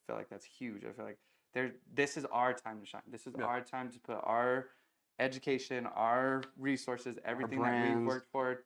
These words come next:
Speaker 1: to, to shine. You know what I'm
Speaker 2: Yes.
Speaker 1: saying? So I, I feel like that's, that's huge, and I, I agree. It's, we want to build us. You know, these, all these other brands that have already established, they, they've already done well. They,
Speaker 2: Yeah.
Speaker 1: they, they've already done good for themselves. And if they're obviously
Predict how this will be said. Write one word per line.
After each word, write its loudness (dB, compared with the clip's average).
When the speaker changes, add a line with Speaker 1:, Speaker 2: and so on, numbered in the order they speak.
Speaker 1:
to, -2
to -10
shine. -2
You -6
know 4
what 4
I'm 2
Speaker 2:
Yes. -8
Speaker 1:
saying? -4
So -2
I, 6
I 4
feel -2
like 0
that's, -2
that's -4
huge, -4
and -6
I, -4
I -2
agree. -4
It's, -6
we 2
want 4
to -8
build 0
us. -4
You -6
know, -2
these, -2
all 4
these 2
other 2
brands 0
that -4
have -4
already 0
established, -4
they, -2
they've -2
already 0
done 0
well. -8
They, -4
Speaker 2:
Yeah. 0
Speaker 1:
they, 2
they've 0
already 2
done -2
good -6
for -20
themselves. -6
And -8
if -12
they're 0
obviously -2